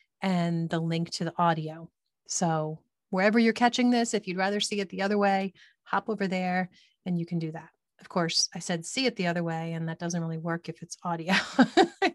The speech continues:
think you know what I mean. Um, last episode, we were sitting in my kitchen in front of the fire. And so many of you reached out to me and said, "Oh my gosh, I loved it.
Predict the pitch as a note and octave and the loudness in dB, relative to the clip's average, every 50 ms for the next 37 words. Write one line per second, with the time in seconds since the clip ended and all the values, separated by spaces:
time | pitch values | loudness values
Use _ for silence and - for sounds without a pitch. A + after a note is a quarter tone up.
0 | _ _ - A#3+ A#3 - - F#3+ - - - - - - A3 G#3+ - - - - | _ _ -8 -8 -8 -8 -10 -12 -10 -10 -10 -8 -8 -8 -8 -10 -10 -12 -12 -12
1 | A3+ A#3 - A3+ G#3+ - - - - - - - - - - - A#3+ - - G3+ | -10 -8 -8 -8 -8 -8 -12 -14 -14 -14 -14 -14 -14 -12 -12 -12 -8 0 4 6
2 | G#3 G3 F#3+ F#3+ G3 - - G#3+ G#3+ G#3+ A#3 A3+ - B3+ - A3+ - A#3 G#3+ G#3 | 6 6 6 6 4 2 2 0 2 2 2 0 0 0 0 2 2 4 6 6
3 | G3+ F#3+ F#3 F3 - - - E3+ F3+ F3+ F3+ F3+ F3+ F3+ - _ _ _ _ _ | 6 6 4 0 -2 -2 -4 -2 -2 -2 0 -2 -2 -4 -6 _ _ _ _ _
4 | _ _ _ - - G3 F#3 E3 D3+ - - G3+ - - G#3+ G#3+ G#3 G#3+ G#3+ G#3 | _ _ _ -4 -2 0 0 -2 -2 -4 -8 -6 -4 -2 0 0 2 2 0 0
5 | G#3+ - F#3 F3 - D#3+ D#3+ D#3+ E3 - - - D3 C#3 - - - - - _ | -2 -4 -4 -2 -2 -2 -2 -4 -4 -6 -8 -8 -10 -10 -10 -14 -18 -20 -20 _
6 | _ _ _ - F#3+ E3+ - - D#3+ D#3+ E3+ F3+ G3+ G#3+ A3+ G#3 G#3 G3+ G3 G3+ | _ _ _ -6 -4 -4 -2 -2 -2 -2 0 0 0 0 0 0 0 0 0 -2
7 | F#3+ - - - F3 F3+ - - - G3 G3 G3 F#3 - F#3 F3+ - - - F#3+ | -2 -4 -4 -4 -4 -6 -6 -8 -8 -6 -6 -6 -6 -6 -8 -10 -10 -10 -10 -10
8 | E3+ E3+ E3+ E3+ E3 E3 - F3 F3 F3 F3 F3+ - _ - - - - - _ | -8 -8 -8 -10 -10 -12 -12 -12 -10 -10 -12 -14 -16 _ -20 -20 -20 -20 -20 _
9 | _ _ _ _ _ _ - G3 F#3 F3 F3+ F3+ F3+ F3 - - F#3+ F3+ | _ _ _ _ _ _ -4 -4 -2 -2 -4 -6 -8 -8 -10 -12 -12 -12